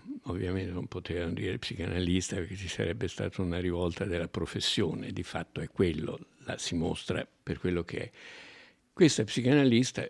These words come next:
è anche lei una grande furbona, una grande figlia di... No? Si mettono insieme questi due per fregare i super ricchi, ricchi, super ricchi. Lei sa i loro segreti da analista,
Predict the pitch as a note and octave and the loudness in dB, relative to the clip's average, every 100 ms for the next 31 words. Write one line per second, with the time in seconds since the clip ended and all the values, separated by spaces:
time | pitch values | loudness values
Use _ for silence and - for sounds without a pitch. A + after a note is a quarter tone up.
0 | - A#2 F#2+ E2 - G2+ C3+ G#2 - - | -2 0 0 0 0 4 4 4 0 -2
1 | - - - - - - - - - F2+ | -2 -2 -4 -4 -4 -6 -8 -8 -4 -4
2 | G2 - G#2 - - - - - - - | -4 -6 -10 -14 -18 -12 -8 -6 -4 -2
3 | G2+ F2 - - - - - - - F2+ | -2 -2 -4 -6 -6 -6 -6 -10 -8 -6
4 | F2 F2+ F2 F#2 E2+ - - - A#2 A2+ | -4 -4 -2 0 0 -2 -14 0 2 2
5 | - _ _ _ _ _ _ - - D3 | 0 _ _ _ _ _ _ -14 2 8
6 | C3+ A2 F#2 F#2 F#2 F#2+ F2 - - - | 8 8 4 4 4 2 2 0 -4 2
7 | C#3+ C3 C3 D3+ F#3+ - _ - G#2 - | 2 4 4 4 2 -8 _ 2 2 4
8 | A#2+ F2 F#2 A2 - - E2 - - - | 0 2 2 2 2 0 -4 -4 -8 -6
9 | - F#2 A2+ A2 - - - F2+ F2 - | -4 -2 -2 -2 -6 -8 -4 -2 -2 -4
10 | - - - F#2 A2+ C3 F2 - F#2+ B2 | -8 -8 -6 -4 0 0 0 0 4 4
11 | G2 - - - F#2 G#2+ G2+ F#2 - F2+ | 4 0 -2 0 2 4 4 2 -2 -2
12 | F#2+ F#2+ E2 - - E2+ F2 F#2+ G2+ G2 | 0 0 -2 -8 -6 -2 -2 0 0 2
13 | F2+ - C#3+ D3 | 0 0 2 2